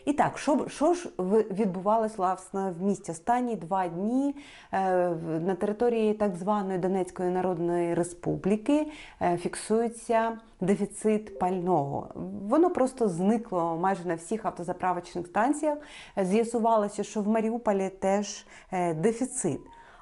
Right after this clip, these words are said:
Однак це не завадило, е, так званому керівнику, е, уряду республіки, е, такому собі пану Хоценко, е, звинуватити, власне, маріупольців та такі от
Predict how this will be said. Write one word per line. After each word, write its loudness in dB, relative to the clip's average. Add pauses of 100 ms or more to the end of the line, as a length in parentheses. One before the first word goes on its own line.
(160)
Однак 4
це 4
не 2
завадило, 0 (420)
е, 0
так 0
званому 0
керівнику, 0 (360)
е, -2 (120)
уряду 2 (280)
республіки, -2
е, 0 (580)
такому 4
собі 4
пану 2
Хоценко, 0 (260)
е, 0
звинуватити, 4 (200)
власне, 2
маріупольців 0
та 4
такі -2
от -2